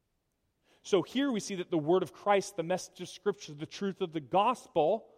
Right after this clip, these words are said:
is to be at the center of the church, residing with prominence and with influence over everything that happens. It was to be the controlling factor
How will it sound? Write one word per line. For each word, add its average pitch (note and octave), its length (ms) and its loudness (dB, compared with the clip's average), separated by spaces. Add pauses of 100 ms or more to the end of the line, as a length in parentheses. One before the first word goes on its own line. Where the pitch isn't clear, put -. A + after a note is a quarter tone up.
(460)
is G3 180 -2
to A#3 120 0
be A3 640 0 (140)
at - 140 0
the A3+ 60 0
center A3 800 2 (140)
of G3 160 0
the A#3+ 60 -6
church, - 500 -4 (440)
residing A#3 600 4
with B3+ 220 -6
prominence A#3 800 0 (200)
and G#3 160 0
with B3 160 0 (120)
influence G3+ 880 -2 (220)
over F3+ 200 4 (160)
everything G3+ 540 -2
that D#3 100 -8
happens. D#3 500 -10 (2250)
It C3+ 60 -8
was C#3+ 140 -6
to - 100 -20
be C#3+ 140 -6
the B2 80 -8
controlling E3+ 680 -6
factor A#2 560 -6